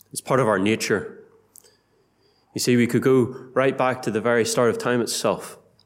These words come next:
And God created a beautiful garden. And inside that garden, he put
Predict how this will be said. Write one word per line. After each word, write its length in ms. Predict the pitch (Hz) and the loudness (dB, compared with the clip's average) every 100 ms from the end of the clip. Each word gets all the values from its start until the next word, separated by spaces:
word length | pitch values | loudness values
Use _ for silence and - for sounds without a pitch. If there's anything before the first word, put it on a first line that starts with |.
| _ - - _ _ | _ -20 -20 _ _
And 140 | - 90 | -6 0
God 300 | 123 131 123 | 2 2 0
created 720 | - 120 120 113 - - - | 0 2 2 0 -2 -14 -14
a 120 | 90 85 | -10 -4
beautiful 460 | 113 117 113 110 | 0 2 2 2
garden. 400 | 98 98 85 80 - - _ _ | 2 0 -2 -8 -14 -20 _ _
And 120 | 98 117 | 0 2
inside 360 | 117 139 120 | 2 2 0
that 180 | 110 95 | 0 0
garden, 320 | 110 113 151 | 0 0 0
he 180 | - 95 | 0 -2
put 280 | 92 107 | 0 0